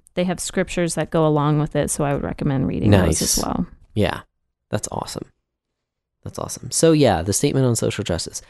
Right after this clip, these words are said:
Speaker 2: We may in the future just go through it, 'cause that was our plan tonight. It didn't end up happening.
Speaker 1: <laughs>
Speaker 2: Um, where y-, y-, we just kinda talk about each of the,
Speaker 1: Yeah.
Speaker 2: each of the little portions and see what it has to say and what we agree with and what we may disagree with, which don't necessarily think.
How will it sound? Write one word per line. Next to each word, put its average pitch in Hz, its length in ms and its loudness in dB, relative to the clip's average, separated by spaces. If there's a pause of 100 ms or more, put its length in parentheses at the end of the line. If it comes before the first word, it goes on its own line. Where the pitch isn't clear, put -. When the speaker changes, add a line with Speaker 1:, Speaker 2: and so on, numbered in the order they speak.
(200)
Speaker 2:
We 147 140 12
may 151 460 8
in 147 140 6
the 139 80 6
future 120 580 6
just 113 320 2
go 120 160 8
through 107 240 4
it, 90 160 0 (200)
'cause 123 120 8
that 135 140 10
was 131 120 6
our 113 80 8
plan 117 280 6
tonight. 101 380 4 (160)
It 95 180 2
didn't 98 220 6
end 98 200 6
up 101 120 2
happening. 85 440 -2
Speaker 1:
<laughs> - 60 0 (500)
Speaker 2:
Um, 98 540 6
where 113 200 8
y-, 110 220 6
y-, 127 120 2 (160)
we 120 80 8
just 107 200 2
kinda 101 220 4
talk 95 340 2
about 85 380 4
each 95 240 2
of 90 160 0
the, 90 360 2
Speaker 1:
Yeah. 107 60 0
Speaker 2:
each 110 140 2
of 117 100 0
the 131 60 4
little 143 160 6
portions 87 640 0
and 90 100 0
see 104 120 0
what 101 80 4
it 87 80 2
has 110 220 0
to - 80 -4
say 98 240 0
and 107 100 0
what 104 120 2
we 110 120 6
agree 107 240 4
with 98 260 2
and 101 140 0
what 95 200 2
we 101 100 2
may 98 180 4
disagree 95 380 0
with, 101 220 0
which - 280 -8 (600)
don't 101 200 4
necessarily 92 520 -2
think. 131 440 -2